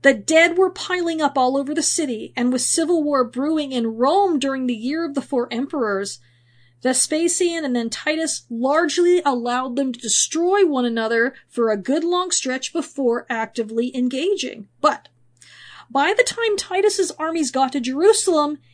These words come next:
it had been too late to leave for a very long time. In fact, everyone who could leave should have left when they saw John's armies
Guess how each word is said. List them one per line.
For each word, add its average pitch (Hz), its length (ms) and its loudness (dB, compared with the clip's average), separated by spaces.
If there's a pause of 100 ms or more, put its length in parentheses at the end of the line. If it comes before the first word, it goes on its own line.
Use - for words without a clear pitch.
(120)
it 370 140 6
had 320 160 8
been 302 160 2
too 339 240 2
late 339 220 -2
to 302 80 -2
leave 247 420 -2
for 208 180 -6
a 202 60 -6
very 220 680 -4 (140)
long 202 400 -6
time. 196 460 -8 (920)
In 240 140 2
fact, 277 680 -2 (680)
everyone 330 520 4
who 262 160 0
could 320 320 -2
leave 381 500 0 (420)
should - 300 0
have 269 180 2
left 254 360 0
when 240 180 0
they 254 240 -4
saw 269 400 -4
John's 262 800 0
armies 226 800 -2